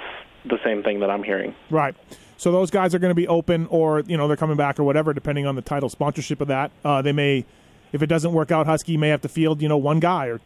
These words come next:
Speaker 2: or just two guys, or maybe, you know, Dino, Dino gets cut or whatever it works. But, uh, also that Yamaha spot, I mean, Jeremy Martin still wants it. A P, I don't think they've made any decision on that yet.
Speaker 1: Yeah, I've heard A P is up. Um,
Speaker 2: Yep.
Speaker 1: you know, and he will, you know,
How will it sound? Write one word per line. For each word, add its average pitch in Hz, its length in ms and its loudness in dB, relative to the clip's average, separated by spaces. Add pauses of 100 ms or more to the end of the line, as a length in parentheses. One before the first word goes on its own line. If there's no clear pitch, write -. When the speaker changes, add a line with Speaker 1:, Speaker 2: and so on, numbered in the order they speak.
Speaker 2:
or 123 100 -4
just 131 220 -4
two 190 120 2
guys, 123 260 -2
or 123 60 -6
maybe, 127 240 -4
you 135 100 -2
know, 135 100 0
Dino, 143 340 0 (280)
Dino 147 240 2
gets 135 180 -4
cut 131 200 -2
or 123 60 0
whatever 147 320 0
it 117 60 -4
works. 160 280 2
But, 139 220 -2 (400)
uh, 175 200 4
also 202 400 2
that 185 160 2
Yamaha 185 460 2
spot, 190 420 2
I 156 80 -2
mean, 156 220 0
Jeremy 170 220 2
Martin 165 280 2
still 170 280 0
wants 160 320 2
it. 190 120 0 (380)
A 170 160 2
P, 185 540 0
I 156 120 0
don't 165 140 0
think 156 140 0
they've 151 140 0
made 156 160 2
any 165 140 2
decision 160 380 0
on 151 140 0
that 160 180 0
yet. 175 160 0 (800)
Speaker 1:
Yeah, 123 320 2
I've 127 160 0
heard 135 160 0
A 131 120 2
P 131 180 0
is 117 120 0
up. - 480 -2
Um, 113 340 2
Speaker 2:
Yep. 160 120 0 (320)
Speaker 1:
you 123 60 0
know, 107 320 0
and 110 340 -2 (440)
he 113 220 -2
will, 104 300 -2
you 131 100 0
know, 104 220 -4